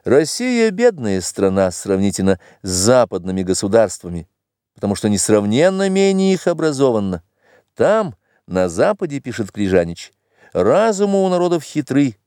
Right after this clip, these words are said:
сметливы, много книг о земледелии и других промыслах, есть гавани, цветут обширная морская торговля, земледелие, ремёсла. Ничего этого нет в России.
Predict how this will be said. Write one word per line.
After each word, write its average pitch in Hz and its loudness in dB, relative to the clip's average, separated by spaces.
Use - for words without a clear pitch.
сметливы, 104 -2
много 113 2
книг 185 -4
о 104 2
земледелии 95 0
и 95 2
других 87 -2
промыслах, 143 -2
есть 90 0
гавани, 165 0
цветут 147 -2
обширная 101 0
морская 98 0
торговля, 127 0
земледелие, 95 0
ремёсла. 101 0
Ничего 95 0
этого 185 0
нет 156 -4
в - -14
России. 117 -4